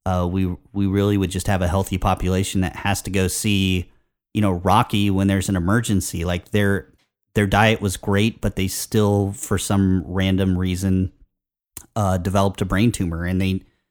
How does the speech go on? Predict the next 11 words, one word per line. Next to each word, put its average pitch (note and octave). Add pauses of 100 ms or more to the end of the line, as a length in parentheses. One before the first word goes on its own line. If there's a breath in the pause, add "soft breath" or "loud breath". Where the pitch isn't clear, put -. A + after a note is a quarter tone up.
(220)
they, A2+
at G#2
that A#2+
point, G#2+
you F#2+
really F#2
need F2+
some F#2
medical F2
assistance. F2
But -